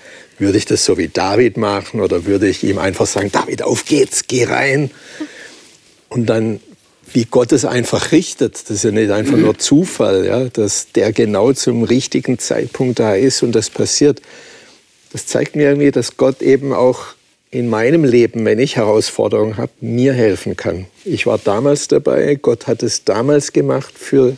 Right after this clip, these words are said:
Israel, vielleicht könnte man sogar sagen für mich,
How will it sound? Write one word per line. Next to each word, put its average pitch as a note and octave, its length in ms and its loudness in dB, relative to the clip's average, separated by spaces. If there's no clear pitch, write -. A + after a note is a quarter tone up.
Israel, C3 560 2
vielleicht - 280 -14
könnte - 220 -4
man - 80 -4
sogar E2+ 280 0
sagen E2+ 300 -2
für E2 160 -4
mich, G#2 320 -4